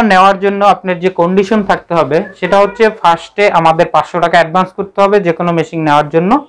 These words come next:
পরবর্তী টাকা আপনি courier থেকে পণ্য হাতে পেয়ে পরিশোধ করতে পারবেন। আর এছাড়া ছোটোখাটো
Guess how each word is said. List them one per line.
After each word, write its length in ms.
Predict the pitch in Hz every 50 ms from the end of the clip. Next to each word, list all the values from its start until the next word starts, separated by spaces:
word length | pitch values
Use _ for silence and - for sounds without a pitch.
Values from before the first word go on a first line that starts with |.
| _ _ _ _ _ _ _ _ _ _ _ _ _ -
পরবর্তী 640 | 185 196 208 220 214 240 240 240 - - 254 254 262 254 254 247 _ _ _ _ _ _ _ - 190
টাকা 200 | 175 180 - 185 180 175
আপনি 180 | - 180 180 185 185 -
courier 360 | 180 165 175 175 170 170 170 - _ -
থেকে 260 | 165 160 - 185 202 262 269 - _ _ _ _ _ -
পণ্য 240 | 156 160 175 180 185 185 170 170
হাতে 240 | 160 156 - 170 165 160
পেয়ে 180 | - 160 180 240 - - _ _ _ _ _ _ _ _ _ -
পরিশোধ 340 | 170 165 156 - - 143 - -
করতে 200 | 143 127 - - 120 -
পারবেন। 280 | 113 113 107 104 120 - _ _ _ _ _ _ _ _ _ _ _ _ _ -
আর 240 | 139 139 139 139 135 127 - - 175 175
এছাড়া 360 | 175 - 180 202 202 208 202 202 220 214 _ _ _ _ _ _ _ _ _ _
ছোটোখাটো 540 | - 185 196 196 196 - 185 180 - 190